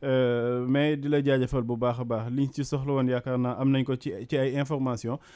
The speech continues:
Euh, Moustapha, lii mën nañ ko tuddee voix autorisée parce que borom këram la. Euh, donc situation bi nga xamante ni, euh, Thioro dund na ko, moom, euh, xam na ko bu baax a baax te yaakaar naa ni,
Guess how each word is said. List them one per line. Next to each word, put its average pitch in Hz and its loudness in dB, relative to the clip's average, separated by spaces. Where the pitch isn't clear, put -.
Euh, 131 2
Moustapha, 135 0
lii 151 4
mën 143 4
nañ 139 4
ko 139 -4
tuddee 127 0
voix 139 0
autorisée 131 -2
parce 127 -6
que 147 -2
borom 139 0
këram 131 0
la. 147 -2
Euh, 127 2
donc 127 0
situation 143 0
bi 127 0
nga 131 0
xamante 131 -2
ni, 120 -2
euh, 123 2
Thioro 131 0
dund 131 0
na 127 0
ko, 147 -2
moom, 135 0
euh, 123 0
xam 135 -2
na 123 0
ko 123 -6
bu 117 -6
baax 120 -2
a 131 -4
baax 117 -4
te 135 -2
yaakaar 120 -2
naa 113 -4
ni, 131 -4